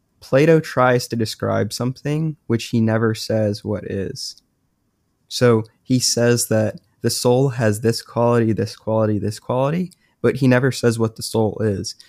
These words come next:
So yeah, we can, we can believe that these qualities do exist, but we can also not, and we have no obligation to believe they exist. So for instance, like,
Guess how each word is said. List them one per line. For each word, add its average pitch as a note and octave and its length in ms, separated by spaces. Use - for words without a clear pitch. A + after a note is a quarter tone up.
So A#2 320
yeah, B2 240
we A2 140
can, A#2+ 320
we C3+ 120
can A#2+ 200
believe B2 480
that A2+ 320
these A#2+ 220
qualities A2 480
do B2 140
exist, G#2 580
but C#3+ 100
we D3 80
can D3 160
also D3+ 260
not, A#2 360
and G#2+ 140
we A2 100
have B2 160
no A#2 200
obligation G#2+ 720
to - 80
believe G#2 340
they - 120
exist. - 640
So C#3 320
for C#3 120
instance, B2 540
like, A2+ 260